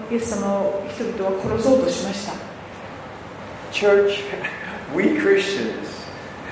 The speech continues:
Speaker 2: we are not the ones who take revenge, okay?
Speaker 1: まあ、クリスチャンは、また教会は復讐をするべき立場ではないんですね。
Speaker 2: Leave that to God.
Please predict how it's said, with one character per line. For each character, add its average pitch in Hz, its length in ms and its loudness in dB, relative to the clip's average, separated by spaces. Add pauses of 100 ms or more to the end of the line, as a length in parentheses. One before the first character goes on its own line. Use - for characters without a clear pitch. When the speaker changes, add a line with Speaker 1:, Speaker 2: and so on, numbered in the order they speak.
(760)
Speaker 2:
we 165 680 4 (1160)
are 151 140 8
not 160 200 6
the 156 60 2
ones 147 160 2
who 139 120 -6
take 139 220 0
revenge, 110 260 -4 (360)
okay? 175 220 0 (540)
Speaker 1:
ま 208 100 2
あ、 196 40 0 (140)
ク 247 60 -2
リ 240 60 0
ス - 120 -4
チ 208 60 0
ャ 190 40 0
ン 180 680 -2
は、 185 300 2 (120)
ま 202 100 2
た 196 340 -2
教 202 140 2
会 185 260 4
は 196 200 4 (280)
復 - 180 -4
讐 214 400 4
を 196 280 6
す - 260 -2
る 190 200 2
べ 180 80 2
き 180 60 2
立 180 380 -4
場 196 60 -4
で 190 140 -2
は 202 100 2
な 190 100 0
い 220 40 4
ん 196 100 2
で - 160 -2
す - 160 -6
ね。 254 80 -4 (320)
Speaker 2:
Leave 165 220 4
that 151 240 8
to - 180 -2
God. 98 220 -2